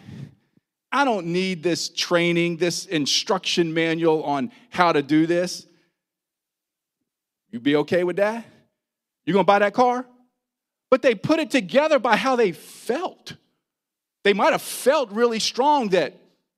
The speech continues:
the valves didn't need to be adjusted. Who cares? Until you slam on the gas and throw a rod through the engine, right? Who cares that, that anything needed to be put together constructively according to the manual? It makes a big difference.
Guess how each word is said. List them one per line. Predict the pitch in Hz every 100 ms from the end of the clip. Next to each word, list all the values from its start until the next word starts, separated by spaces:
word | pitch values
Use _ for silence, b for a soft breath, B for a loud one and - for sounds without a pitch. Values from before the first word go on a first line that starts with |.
| _
the | -
valves | 110 156 143 143
didn't | 156 135
need | 139
to | 127
be | 135
adjusted. | 117 139 110 - 85 85 _ _ _ _ _ -
Who | 381
cares? | - 440 427 294 160 220 - - B B B
Until | 139 226
you | 160
slam | - 190 190 180
on | 175
the |
gas | 151 160 170
and | 175
throw | 190 175
a |
rod | 185 233 247
through | 196
the | 156
engine, | 139 127 123
right? | 131 220 285 - b b b b b _ _ -
Who | 320
cares | - 311 302 233
that, | 233 175 B B
that | 196
anything | 233 254 240 226
needed | 214 220
to | 190
be | 190
put | - 214
together | 185 190 180
constructively | 180 175 - 262 254 254 190 170 180
according | 170 170 - 247 226
to | - 208 190 202 202 _
the | -
manual? | 240 254 269 240 175 113 90 _ _ _ _ _ _ _
It | -
makes | 160 156
a |
big | 139 156
difference. | 208 208 104 - -